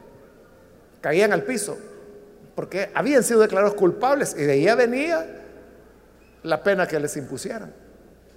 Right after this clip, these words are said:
A eso se refiere aquí cuando dice, "¿Quién podrá mantenerse en pie?".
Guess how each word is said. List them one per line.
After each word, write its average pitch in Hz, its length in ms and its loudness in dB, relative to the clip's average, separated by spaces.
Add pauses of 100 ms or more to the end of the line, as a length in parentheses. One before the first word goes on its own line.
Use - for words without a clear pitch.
(240)
A 156 160 4
eso 262 200 4
se 214 160 4
refiere 196 280 4
aquí 208 220 2
cuando 175 320 2
dice, 208 320 -2 (420)
"¿Quién 190 360 0
podrá 165 320 0
mantenerse 156 540 -6
en 139 120 -8
pie?". 185 300 -10